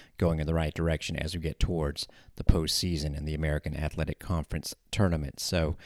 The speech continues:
Brian Gregory and Jim Lighthall sat down after midnight back home and recorded the Brian Gregory Show. If you want to hear that again, we're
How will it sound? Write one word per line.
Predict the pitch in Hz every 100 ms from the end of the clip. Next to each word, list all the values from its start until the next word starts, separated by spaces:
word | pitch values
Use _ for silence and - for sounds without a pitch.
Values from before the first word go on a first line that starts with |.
| - - _
Brian | 90 95 101
Gregory | 98 101 98 98
and | 90
Jim | 104 101
Lighthall | 101 98 107 101
sat | - 107 82
down | 92 92 92
after | 87 101 - 117
midnight | 101 104 95 90 85
back | - 95 87
home | 107 92 82 78 - - -
and | 85
recorded | 80 - 95 85
the | 78
Brian | 85 87 82
Gregory | 85 80 80
Show. | 76 - 78
If | 69
you | 76
want | 78
to | 76
hear | 71
that | 78 73
again, | 73 73 71
we're | 73